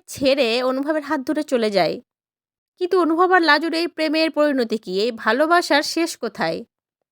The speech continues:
যেখানে অনুভবের বউ বনলতা আবার ফিরে এসেছে?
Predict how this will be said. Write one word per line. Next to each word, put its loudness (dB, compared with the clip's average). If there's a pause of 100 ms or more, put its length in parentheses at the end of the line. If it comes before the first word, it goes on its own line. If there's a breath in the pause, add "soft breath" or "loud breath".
(240)
যেখানে -2
অনুভবের 2
বউ 4
বনলতা 2
আবার 4
ফিরে -2
এসেছে? -6